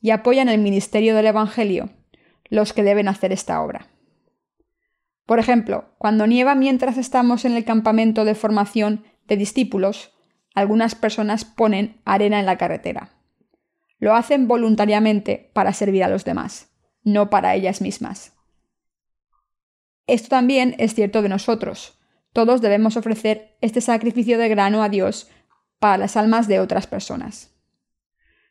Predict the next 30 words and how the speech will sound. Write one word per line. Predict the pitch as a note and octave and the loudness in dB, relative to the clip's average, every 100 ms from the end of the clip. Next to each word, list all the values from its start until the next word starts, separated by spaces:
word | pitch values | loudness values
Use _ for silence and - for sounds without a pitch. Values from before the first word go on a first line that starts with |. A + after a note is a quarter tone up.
| _ _ | _ _
Nuestro | A3 A#3 A3 A3+ | 0 2 0 -2
Señor | A3 A#3+ A3+ | 2 2 2
dijo: | G3 - - - _ _ _ _ - | 0 -4 -10 -10 _ _ _ _ -2
"De | G3+ | -2
cierto, | - C4+ C#4+ D#4+ | 0 0 0 0
de | C#4+ | 0
cierto | C#4 G#3+ G3+ A3 | 0 -2 0 -2
os | G#3+ | -2
digo, | F#3 - - - _ _ | -4 -4 -10 -14 _ _
que | - A3+ | -4 -4
si | - A3+ G#3+ - - | -2 -4 -4 -8 -2
el | G#3 | 0
grano | G#3 G#3+ B3 C4+ | 2 2 2 2
de | B3+ | 2
trigo | G#3+ F#3+ F#3+ | 0 -2 0
no | G3 G3 | -2 0
cae | G3+ A3 | 0 2
en | |
la | G#3+ G#3 | 0 2
tierra | G#3 G#3 G#3+ | 0 2 0
y | G#3 | 2
muere, | G#3 A3 C#4 - _ _ _ | 2 2 0 -4 _ _ _
queda | G#3+ G3 | 0 0
solo, | G3 G#3+ G#3 A3+ - _ _ _ - | 0 -2 0 -2 -8 _ _ _ -2
pero | G3+ G3 | 0 0
si | G3 | -2
muere, | G3+ G#3+ A#3 - - | 2 2 0 -4 -4
lleva | G#3 G#3 - | 0 0 0
mucho | A3 G#3 G3+ F#3 | -2 -2 -2 -8
fruto". | G3 F3+ - - _ | -6 -8 -8 -12 _